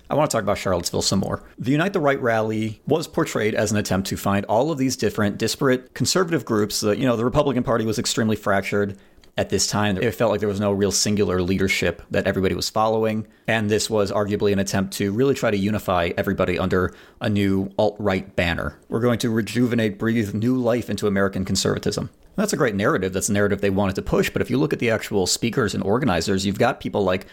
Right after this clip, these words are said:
Richard Spencer. You've got guys like Nathan D'Amigo, who had Identity Europa, which is a neo-Nazi organization,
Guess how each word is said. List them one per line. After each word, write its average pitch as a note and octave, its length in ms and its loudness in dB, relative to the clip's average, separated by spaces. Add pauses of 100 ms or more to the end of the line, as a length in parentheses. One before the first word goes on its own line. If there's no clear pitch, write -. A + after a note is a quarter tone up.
(140)
Richard G2 280 0
Spencer. - 420 -2 (200)
You've C3 100 0
got B2 160 2
guys A#2 240 0
like A2+ 100 0
Nathan G2+ 300 0
D'Amigo, A#2 400 0
who C3 140 -2
had G#2+ 340 0
Identity A2 460 0
Europa, A#2 580 0
which - 160 -2
is G2+ 80 -2
a G2 160 2
neo-Nazi F2 480 0
organization, F2 680 0